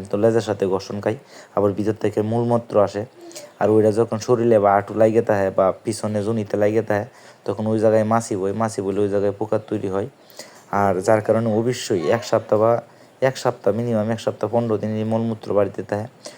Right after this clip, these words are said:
তো এই কয়দিন আপনার এই, এই বিষয়গুলো লক্ষ্য রাখতে হবে। লক্ষ্য রাখলে ইনশাল্লাহ সমস্যা, সমস্যা হইবে না।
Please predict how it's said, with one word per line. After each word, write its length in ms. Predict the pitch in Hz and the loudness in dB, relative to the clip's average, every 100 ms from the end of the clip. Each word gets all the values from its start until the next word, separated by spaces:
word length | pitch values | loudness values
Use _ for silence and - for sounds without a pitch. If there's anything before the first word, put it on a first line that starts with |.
| - - | -20 -4
তো 60 | 107 - | -2 0
এই 200 | 113 123 120 | 0 0 4
কয়দিন 340 | 120 107 117 | 2 4 0
আপনার 240 | 113 113 110 | -2 -2 -2
এই, 100 | 107 - | -2 -2
এই 120 | 104 | -2
বিষয়গুলো 400 | 117 113 101 101 | -2 -2 0 2
লক্ষ্য 240 | 107 101 107 | 2 0 -2
রাখতে 220 | 104 - | -2 -2
হবে। 140 | 113 110 | -4 -2
লক্ষ্য 220 | 107 - | -4 -4
রাখলে 220 | 104 104 104 | -4 -4 -8
ইনশাল্লাহ 320 | - 98 95 | -6 -6 -6
সমস্যা, 460 | - 107 101 - 95 - - - - - | -6 -8 -8 -8 -8 -10 -20 -20 -20 -18
সমস্যা 380 | - 117 117 - 92 | -4 -2 -2 -4 -4
হইবে 220 | 92 | -2
না। 100 | 95 | -4